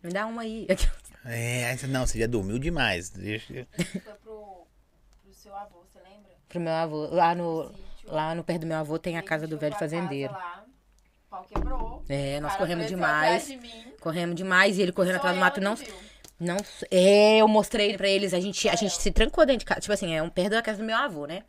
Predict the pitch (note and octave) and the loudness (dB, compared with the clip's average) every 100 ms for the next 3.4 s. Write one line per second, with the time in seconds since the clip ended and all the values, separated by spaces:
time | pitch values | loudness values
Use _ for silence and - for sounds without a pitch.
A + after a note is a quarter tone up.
0 | - E3+ E3 F3 D#3+ B3+ C4+ C#3 - - | -14 -12 -8 -8 -6 -6 -6 -6 -10 -20
1 | _ _ _ - - - C#3 D#3 F#3+ F3 | _ _ _ -20 -12 -4 -2 -2 -4 -4
2 | - G3 G3 F#3 D#3+ E3 - - - - | -2 0 4 4 6 4 2 -2 -20 -20
3 | - - E3 - | -10 -6 -4 -6